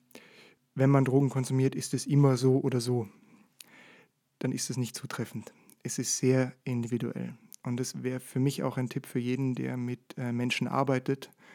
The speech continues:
im psychosozialen Bereich, die Substanzen konsumieren, ähm, sich nicht von den Substanzen irritieren zu lassen oder von dem, was man darüber in den Medien liest, sondern,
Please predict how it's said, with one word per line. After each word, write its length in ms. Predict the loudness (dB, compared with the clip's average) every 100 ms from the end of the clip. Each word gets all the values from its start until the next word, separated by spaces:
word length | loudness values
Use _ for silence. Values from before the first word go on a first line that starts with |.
| -8
im 120 | -4
psychosozialen 600 | 0 0 0 -2 -6 -6 -6
Bereich, 280 | -6 -6
die 120 | -4 -2
Substanzen 480 | -2 -4 -4 -4
konsumieren, 640 | -6 -6 -6 -6 -4 -6 -8 -14 -20 -18 -20 -20 -12 -2
ähm, 440 | 0 2 0 -2 -4
sich 160 | 0
nicht 140 | 0 2
von 100 | 2
den 100 | 2
Substanzen 480 | 0 4 6 8 6
irritieren 420 | 4 4 2 2
zu 120 | 0
lassen 440 | -2 -2 0 -2 -6 -6
oder 160 | -4
von 160 | -2 0
dem, 180 | 2 2
was 140 | 0
man 100 | -2
darüber 480 | -4 -4 -4 -4 -4
in 60 | -2
den 100 | 4
Medien 300 | 6 6 4
liest, 400 | 2 -2 -6 -14 -20 -20 -20 -10
sondern, 720 | -2 2 4 4 2 0